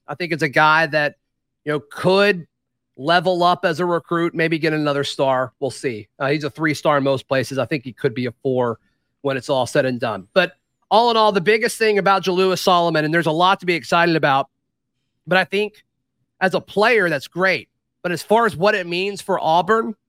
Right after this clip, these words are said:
and this staff, Lindsey, this is the new normal where Auburn's never really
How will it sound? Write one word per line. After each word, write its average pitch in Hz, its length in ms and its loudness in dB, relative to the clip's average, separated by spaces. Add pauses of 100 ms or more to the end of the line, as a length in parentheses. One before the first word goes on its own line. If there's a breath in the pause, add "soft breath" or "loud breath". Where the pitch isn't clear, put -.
and 175 160 2
this 170 160 0
staff, 175 500 0
Lindsey, 226 520 -4 (500)
this 208 300 2
is 240 160 -2
the 214 80 4
new 196 160 4
normal 160 500 -2 (380)
where 165 380 2 (160)
Auburn's 180 500 0
never 170 640 -2 (260)
really 147 560 0